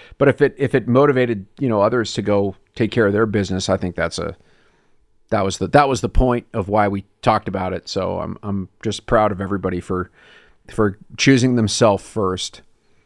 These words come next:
uh, instead of, uh, their, maybe just their career or their own, you know, their, their fear ar-, around it. You can work with fear, you can, you know, but you're, if you don't have your health,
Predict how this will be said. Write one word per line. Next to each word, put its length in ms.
uh, 80
instead 440
of, 240
uh, 320
their, 320
maybe 260
just 220
their 160
career 400
or 380
their 200
own, 100
you 80
know, 100
their, 260
their 220
fear 640
ar-, 320
around 320
it. 80
You 120
can 200
work 240
with 120
fear, 300
you 180
can, 220
you 120
know, 140
but 160
you're, 180
if 200
you 60
don't 180
have 180
your 120
health, 300